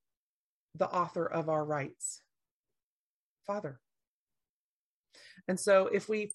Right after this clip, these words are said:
walk in line with what he says we are, who he says we are. That is how,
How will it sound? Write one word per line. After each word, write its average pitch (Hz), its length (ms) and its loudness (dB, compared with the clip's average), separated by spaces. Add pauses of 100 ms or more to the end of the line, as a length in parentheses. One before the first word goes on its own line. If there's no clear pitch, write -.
(100)
walk 196 480 0 (140)
in 185 320 -4 (380)
line 180 560 0
with 170 300 0
what 190 220 0
he 247 200 -4
says 233 380 -2
we 170 160 0
are, 135 260 -8 (300)
who 285 120 2
he 202 200 -6
says 156 300 -4
we 143 160 -4
are. 135 260 -8 (1600)
That 202 220 6
is 220 160 4
how, 180 580 4